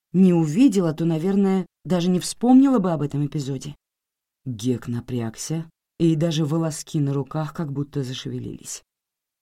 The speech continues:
"Расскажите мне о вездеходе. Там было заднее сиденье или спальное место?"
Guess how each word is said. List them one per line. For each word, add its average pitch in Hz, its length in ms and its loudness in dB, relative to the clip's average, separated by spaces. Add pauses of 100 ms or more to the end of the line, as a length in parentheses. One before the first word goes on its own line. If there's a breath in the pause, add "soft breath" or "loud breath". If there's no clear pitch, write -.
(720)
"Расскажите 190 640 -2
мне 196 220 4
о 175 140 -6
вездеходе. 165 720 -4 (800)
Там 156 280 2
было 214 300 4
заднее 147 440 0
сиденье 160 640 0
или 131 300 0
спальное 139 460 -2
место?" 151 440 -4